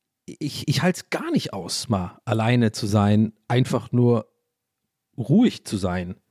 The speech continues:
Äh, und ich hoffe, wie immer hier, dass vielleicht ihr damit relaten könnt.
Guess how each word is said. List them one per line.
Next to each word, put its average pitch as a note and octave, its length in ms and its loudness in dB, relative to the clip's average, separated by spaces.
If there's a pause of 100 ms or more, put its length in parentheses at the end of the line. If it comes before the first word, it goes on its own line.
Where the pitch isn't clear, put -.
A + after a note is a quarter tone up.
(1160)
Äh, G#2+ 180 2
und A#2 140 2
ich - 180 -2
hoffe, F3 260 2
wie C3+ 140 2
immer F3 180 4
hier, A2+ 220 4
dass A#2+ 220 0
vielleicht B2+ 340 0
ihr C3 280 2
damit B2+ 280 -2
relaten A#2+ 400 2
könnt. G#2 340 0